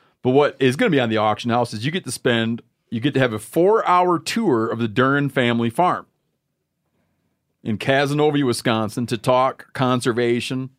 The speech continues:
conservation land management, how to facilitate access and, on your property in a way that sort of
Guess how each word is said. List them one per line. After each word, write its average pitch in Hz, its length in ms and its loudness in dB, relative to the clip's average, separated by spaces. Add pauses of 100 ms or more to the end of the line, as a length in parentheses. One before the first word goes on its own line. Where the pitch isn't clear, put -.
(560)
conservation 123 760 2
land 123 320 2
management, 123 640 0 (680)
how 113 160 2
to 120 80 2
facilitate 123 800 0
access 120 640 0
and, 120 220 -6
on 117 200 -2
your 120 120 -2
property 127 580 0
in 127 80 0
a 120 60 -2
way 120 220 2
that 117 180 -4
sort 123 220 -2
of 120 240 2